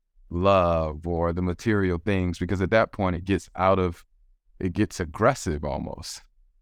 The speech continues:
You know, it get, I do, I wanna control everything, which is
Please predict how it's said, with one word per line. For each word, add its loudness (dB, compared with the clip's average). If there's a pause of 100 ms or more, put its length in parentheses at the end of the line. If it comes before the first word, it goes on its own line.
(120)
You 2
know, 2
it 0
get, 0
I 4
do, 0
I 4
wanna 0
control 0
everything, -4
which -6
is -8